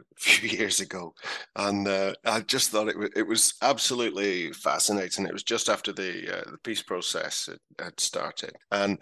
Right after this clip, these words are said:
I thought it was so hilarious that they were trying to put a positive spin on everything. So instead of men with balaclavas and murals on walls, <laughs> they, they were, the whole tourist industry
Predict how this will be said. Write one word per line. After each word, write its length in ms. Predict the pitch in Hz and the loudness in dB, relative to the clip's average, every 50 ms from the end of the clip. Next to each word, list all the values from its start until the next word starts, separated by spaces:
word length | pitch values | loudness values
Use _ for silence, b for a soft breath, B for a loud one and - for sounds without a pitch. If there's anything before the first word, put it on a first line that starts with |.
| B B B B _ - | B B B B _ 6
I 160 | 135 135 131 | 6 8 6
thought 220 | - - 135 123 | 6 6 6 6
it 100 | 123 98 | 6 4
was 160 | 117 123 113 | 2 2 4
so 440 | - - - - - 156 147 147 139 | 6 6 6 6 6 4 4 4 4
hilarious 580 | 131 127 117 113 110 107 104 104 101 101 95 - | 4 2 4 4 4 4 4 2 -2 -2 -4 -2
that 180 | - 87 - | -4 -4 -4
they 60 | 104 107 | -4 -4
were 100 | 110 104 | -4 -2
trying 220 | - 120 120 113 | 0 0 2 2
to 60 | 110 | 0
put 200 | - - 110 - | 0 -4 -6 -6
a 60 | 104 | -6
positive 600 | - - 110 110 113 113 110 - - 117 104 - | -6 0 2 4 4 4 4 2 0 -2 2 4
spin 480 | - - - - - - 127 117 110 107 | 6 8 8 6 6 6 4 6 8 8
on 120 | 107 98 98 | 6 6 6
everything. 480 | 98 95 98 107 101 - 98 90 90 | 6 4 2 -4 -6 -6 -6 -4 -2
So 220 | 90 - - 104 110 | -2 -2 -2 0 0
instead 420 | 110 107 - - - 139 131 123 | 2 2 2 6 8 8 8 6
of 80 | 120 107 | 6 4
men 280 | 117 120 120 117 117 | 4 4 6 4 4
with 200 | 107 110 - - | 2 0 -4 0
balaclavas 840 | - 113 110 110 107 104 - 113 113 113 113 107 104 104 92 107 98 | 2 2 4 4 2 0 2 4 4 6 6 4 4 2 0 0 0
and 140 | 92 101 113 | 0 2 4
murals 460 | 117 117 117 113 110 104 98 - 104 | 4 6 6 6 4 2 2 0 -2
on 180 | 92 95 98 | -2 -2 -4
walls, 440 | 101 104 110 107 107 101 - - - B B B | -2 -2 -2 -2 -4 -2 -2 -4 -4 B B B
<laughs> 140 | B B B - | B B B 2
they, 100 | 127 123 - - - - - - - 110 - | 2 4 4 2 -2 -6 -12 -10 -10 6 6
they 80 | 175 - - | 6 10 10
were, 120 | 214 226 | 8 8
the 340 | - 202 247 - - 233 - | 8 6 4 8 8 8 10
whole 280 | - - - 453 - - | 10 10 10 10 8 6
tourist 520 | - - - 214 226 202 165 - - - | 4 6 10 10 12 10 10 8 6 6
industry 600 | 156 151 135 143 139 - - - - 117 107 85 | 6 8 8 6 4 0 -4 2 4 6 6 6